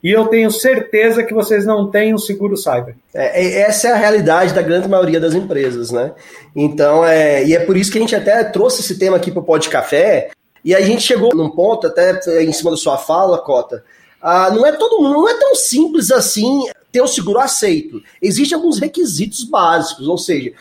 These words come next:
Speaker 2: se você acha que você é uma empresa e não vai investir nada em segurança da informação, não vai ter gestão de endpoint,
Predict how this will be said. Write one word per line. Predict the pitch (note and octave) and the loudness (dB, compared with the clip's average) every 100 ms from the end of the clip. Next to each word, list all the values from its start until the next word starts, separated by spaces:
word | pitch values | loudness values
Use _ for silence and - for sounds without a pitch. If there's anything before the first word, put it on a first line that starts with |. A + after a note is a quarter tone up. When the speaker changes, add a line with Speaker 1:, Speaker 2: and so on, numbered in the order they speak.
| - | -20
Speaker 2:
se | - | -8
você | G#3+ E4+ | -4 -2
acha | F4 D#4 D4+ | 0 0 -2
que | |
você | - | 0
é | B3+ | 2
uma | A#3 | 2
empresa | A#3 G3+ E3 C#3 C3 | 2 2 2 2 0
e | C#3+ D#3 | 0 2
não | F#3 F#3+ | 2 2
vai | A3+ | 2
investir | A3 G#3 C4 | 2 0 0
nada | G#3 G#3+ G3+ | 2 2 2
em | F3 | 0
segurança | - E3+ F3 F#3+ F#3+ | -2 0 2 2 0
da | F3 | -4
informação, | E3 F#3 D#3+ D3 - F#3 G#3+ F#3+ C#3+ - - | 0 0 0 -2 0 2 4 4 2 -4 -10
não | F3+ G3 | -4 0
vai | G#3+ | 0
ter | A3 | 0
gestão | G#3 G3+ A3 G#3 | 0 0 -2 -2
de | G3 | 0
endpoint, | F#3 C#3 - G3+ A3+ G3 D#3 D3 | -2 -2 0 2 4 2 0 -4